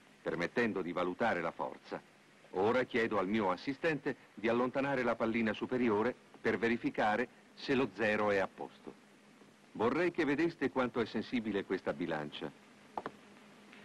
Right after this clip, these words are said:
Ho qui con me una serie di pesi. Un grammo?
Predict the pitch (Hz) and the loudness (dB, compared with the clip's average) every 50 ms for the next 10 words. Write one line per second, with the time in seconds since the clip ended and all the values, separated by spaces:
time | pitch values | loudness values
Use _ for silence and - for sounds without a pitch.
0 | - - - - - - - - - - - - - - - - - - - - | -20 -20 -20 -20 -20 -20 -20 -20 -20 -20 -20 -20 -20 -20 -20 -20 -20 -20 -20 -20
1 | - - - - - - - - - - - - - - - - - - - - | -20 -20 -20 -20 -20 -20 -20 -20 -20 -20 -20 -20 -20 -20 -20 -20 -20 -20 -20 -20
2 | - - 220 - - - - - - - - - - - - - - - - - | -20 -20 -20 -20 -20 -20 -20 -18 -18 -18 -18 -18 -20 -20 -20 -20 -20 -20 -20 -20
3 | - - - - 139 151 151 - 175 175 - - 151 139 123 117 113 110 113 120 | -20 -18 0 2 2 2 4 2 -2 0 0 0 2 2 2 2 2 2 0 0
4 | 117 - - 147 147 131 131 131 123 117 117 - - 101 95 95 85 78 85 92 | -2 -2 -2 -2 0 2 0 0 0 0 -2 0 0 0 0 0 -2 -2 -4 -6
5 | 92 - - - - - - - 92 92 92 82 98 104 107 113 120 127 135 143 | -6 -6 -14 -20 -20 -20 -10 -6 -4 -2 -2 0 0 2 2 2 2 2 2 0
6 | 151 | -2